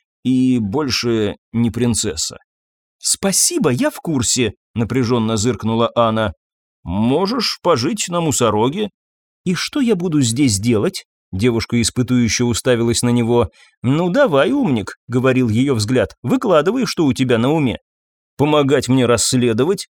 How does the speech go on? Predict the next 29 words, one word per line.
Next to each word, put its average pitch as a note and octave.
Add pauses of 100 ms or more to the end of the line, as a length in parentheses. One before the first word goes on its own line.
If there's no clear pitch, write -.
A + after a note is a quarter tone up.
возмутился B2
Одиссей. B2+ (260)
«Ты G3
уже E3
забыла, F3
что D3
работаешь D3
ассистентом?» C3+ (480)
«А E3
ты C4
вовсе B3
не B3
хотел B3
меня A3+
брать», G#3 (120)
огрызнулась A#2+
Анна. A#2 (220)
«И E3
вообще, G#3 (100)
это C3
был E3+
мой F3
тест - (100)
твоих -
способностей». B2 (420)
«Который B2+ (140)
я A2+
блестяще A#2+
прошел», E3+